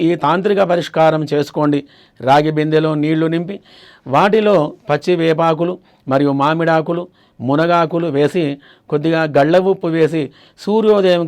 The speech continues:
కాకముందే ఈ యొక్క నీళ్లతోటి స్నానం చేయుట వలన మరియు ఈ యొక్క మంత్రాన్ని జపం చేసుకోవడం వలన మంచి ఫలితాలు కలగగలవు. ఆ యొక్క మంత్రం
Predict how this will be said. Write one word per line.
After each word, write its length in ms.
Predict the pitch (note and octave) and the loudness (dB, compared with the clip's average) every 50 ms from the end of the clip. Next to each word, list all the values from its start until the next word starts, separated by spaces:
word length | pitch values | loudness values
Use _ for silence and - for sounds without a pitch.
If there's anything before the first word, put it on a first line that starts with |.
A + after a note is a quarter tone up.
| - C#3 | 0 0
కాకముందే 520 | C#3 D3 - D#3+ D#3+ E3 E3 E3+ F#3 G#3 G3+ - _ - _ _ _ _ C#3+ F3 | 0 2 0 0 -2 -2 0 0 0 0 -2 -4 _ -20 _ _ _ _ -2 0
ఈ 40 | F3+ F#3 | 2 0
యొక్క 160 | F3+ F#3 F3+ E3+ D#3+ D3+ | 2 2 0 0 0 0
నీళ్లతోటి 520 | D#3+ F#3 F#3 F3+ E3+ F3+ E3 D#3+ E3 D3 D#3 | 0 2 2 2 2 2 0 -2 -2 -4 -4
స్నానం 360 | - C#3+ D3+ D#3 D#3+ E3 D#3+ D3 C3+ B2 - - - _ _ - - | -4 -2 0 0 0 0 -2 -4 -4 -6 -10 -16 -20 _ _ -12 -6
చేయుట 260 | C3 C3+ D3+ D3+ D#3+ | -4 -2 0 0 0
వలన 300 | E3 E3+ F3+ G3+ G#3+ G3+ - - _ _ _ _ _ _ _ _ _ - C#3 D#3 | 0 2 0 0 0 -2 -6 -10 _ _ _ _ _ _ _ _ _ -6 -2 0
మరియు 280 | F3 F#3+ G#3+ G#3 G3 F3 E3 E3+ - - D3 | 2 2 2 2 2 2 0 -2 -4 -4 -2
ఈ 40 | D#3 D#3 | 0 0
యొక్క 140 | D#3 - C#3+ C#3+ D3 | 0 0 -2 0 0
మంత్రాన్ని 420 | D#3+ E3+ F3 F#3+ F#3 F#3 E3+ D3+ C3 | -2 -2 -2 -2 0 0 -2 0 0
జపం 260 | D3 D3 D#3+ E3 D#3+ D3+ D3+ | -2 -2 0 -2 -2 -2 -2
చేసుకోవడం 440 | D3+ D3 - - E3 D#3 D3+ D#3 D#3+ | -2 -2 -2 -2 -2 -2 -2 0 0
వలన 180 | F3 F#3 F#3 D#3 B2+ - - - - - _ B2+ C3+ | 0 0 0 -2 -6 -10 -16 -20 -20 -16 _ -4 -2
మంచి 200 | C#3+ D3 D#3 D3+ C3+ | -2 0 -2 -2 -2
ఫలితాలు 400 | C#3+ D3+ D3+ C#3 D3 C#3+ C#3+ C#3 C#3 C#3 | -2 -4 -2 -2 -2 0 0 -2 -2 -2
కలగగలవు. 500 | C3+ C#3+ C#3 C#3+ C#3+ C#3+ C#3 C3+ B2+ B2+ - _ _ _ _ _ _ _ _ _ _ C3 | -2 0 0 0 2 2 2 2 0 -2 -8 _ _ _ _ _ _ _ _ _ _ -6
ఆ 80 | C3+ C3+ | -4 -4
యొక్క 140 | A#2+ - C#3+ C#3 C#3 C#3+ | -2 -2 -2 -2 -2 -2
మంత్రం 320 | C#3+ D3 D3+ D#3+ E3+ F#3 | -2 0 0 0 0 0